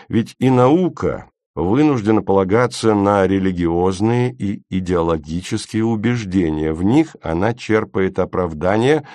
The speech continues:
благодаря им получает финансирование. Современная культура согласилась признать своё невежество в гораздо большей степени, чем все прежние. Один из существенных факторов,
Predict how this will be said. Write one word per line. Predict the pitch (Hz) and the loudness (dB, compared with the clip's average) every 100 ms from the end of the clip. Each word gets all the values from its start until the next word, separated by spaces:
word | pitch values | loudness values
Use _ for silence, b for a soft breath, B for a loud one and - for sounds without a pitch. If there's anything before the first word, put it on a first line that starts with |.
| B B | B B
благодаря | - 120 110 104 98 98 | 0 2 2 2 2 2
им | 98 113 | 0 0
получает | - 92 85 92 95 95 | -2 -4 -2 -4 -4 -4
финансирование. | 95 98 101 - 87 62 90 87 _ _ _ _ _ _ _ _ _ _ | -4 -2 -2 -4 -6 -8 -14 -20 _ _ _ _ _ _ _ _ _ _
Современная | - 107 110 113 110 104 101 | -4 0 2 2 2 2 0
культура | 107 104 98 165 165 127 - _ _ - | -2 -2 2 4 4 2 -8 _ _ -14
согласилась | - 139 143 131 131 151 147 | -6 0 2 2 0 0 0
признать | - 113 101 110 | 0 0 2 2
своё | 107 104 101 | 2 0 0
невежество | 98 92 82 85 104 - 123 127 B B | 2 0 0 -2 -6 -4 -2 -2 B B
в | - 92 | -6 0
гораздо | 95 98 98 117 | 0 0 -2 0
большей | 95 85 - 104 | 0 0 -2 -6
степени, | - 107 101 110 110 107 b b - | -2 -4 0 0 0 -4 b b -10
чем | 95 85 | -4 -4
все | - 95 | -2 -4
прежние. | 92 71 60 57 57 60 _ _ _ - | -4 -8 -8 -10 -14 -16 _ _ _ -2
Один | 110 117 131 | 0 2 2
из | 117 | 2
существенных | - 120 - 123 107 117 110 107 - | 0 -4 0 -2 0 0 2 0 2
факторов, | 147 131 - 101 92 | 0 2 0 -2 -2